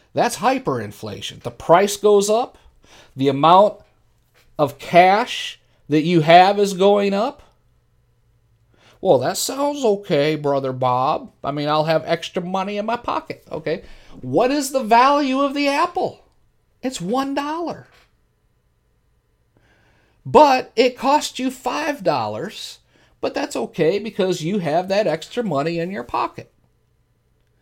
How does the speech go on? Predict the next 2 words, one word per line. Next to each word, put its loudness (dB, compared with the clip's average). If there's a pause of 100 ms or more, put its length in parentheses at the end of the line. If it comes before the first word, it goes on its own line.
(320)
So, 4 (1700)
inf-, 2